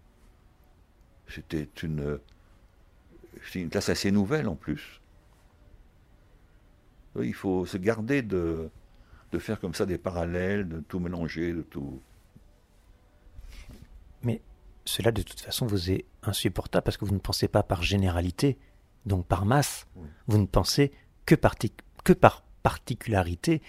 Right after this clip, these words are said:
Speaker 1: Oui.
Speaker 2: Et c'est cela aussi qui fait que, j-, j'imagine, euh, comprendre votre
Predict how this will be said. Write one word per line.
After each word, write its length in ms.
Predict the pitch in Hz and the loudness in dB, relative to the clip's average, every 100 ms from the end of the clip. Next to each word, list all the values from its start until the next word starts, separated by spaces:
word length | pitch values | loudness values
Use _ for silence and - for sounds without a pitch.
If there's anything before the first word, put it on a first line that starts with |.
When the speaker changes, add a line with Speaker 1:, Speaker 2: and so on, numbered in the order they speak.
| - - | -16 0
Speaker 1:
Oui. 60 | |
Speaker 2:
Et 40 | 110 | 2
c'est 120 | - | 4
cela 340 | - 135 156 | 4 6 8
aussi 240 | 143 - 170 | 8 6 0
qui 140 | 131 | -2
fait 140 | - 147 | 2 6
que, 140 | 139 - - - - - | 6 4 -6 -20 -20 -8
j-, 160 | - - | -6 -2
j'imagine, 840 | 107 120 120 113 110 156 139 - - - | 2 4 6 6 4 2 2 -2 -10 -2
euh, 200 | 113 110 - - - | -2 -2 -6 -20 -4
comprendre 400 | - 113 - 143 | 0 2 4 4
votre 320 | 104 - - | 4 0 -6